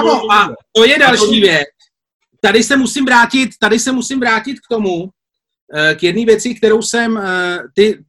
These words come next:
Speaker 2: navíc, teďko si myslím, že tahleta argumentace má tvoje ještě jednu vadu, kterou já, eh, musím vyvrátit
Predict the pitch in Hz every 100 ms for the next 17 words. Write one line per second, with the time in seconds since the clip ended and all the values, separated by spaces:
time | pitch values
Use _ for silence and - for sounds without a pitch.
0 | 165 175 208 185 190 - - _ _ _
1 | 185 180 233 214 233 202 - 202 202 208
2 | 196 196 208 202 196 208 202 202 208 214
3 | 208 208 190 160 _ _ _ _ 147 180
4 | 208 196 - 247 226 185 185 170 147 117
5 | 131 _ _ _ _ _ _ _ _ _
6 | _ _ _ _ _ _ 170 180 208 202
7 | 190 190 196 - _ _ _ _ _ _
8 | _ _ _ - 147 151 151 151 151 170
9 | 165 - 220 208 196 175 170 156 143 160